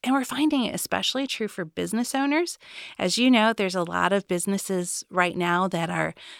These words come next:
that are selling or transitioning to the next generation. And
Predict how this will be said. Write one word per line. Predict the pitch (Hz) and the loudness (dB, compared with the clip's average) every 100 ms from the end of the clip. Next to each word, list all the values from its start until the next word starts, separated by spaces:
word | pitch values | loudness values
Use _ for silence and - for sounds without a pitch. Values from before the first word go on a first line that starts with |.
| - | -6
that | 180 | -4
are | 170 170 | -2 -4
selling | - 180 180 202 214 | -2 0 2 2 0
or | 170 | -2
transitioning | - 175 151 170 - 214 208 | -2 -4 -4 -2 -2 -2 -2
to | - | -4
the | 165 | -6
next | 160 175 - - | -4 -6 -8 -8
generation. | 180 175 160 165 170 - 247 254 - - - - | -4 -2 -2 -4 -4 -2 -2 -4 -8 -16 -16 -6
And | - 208 202 | 0 2 2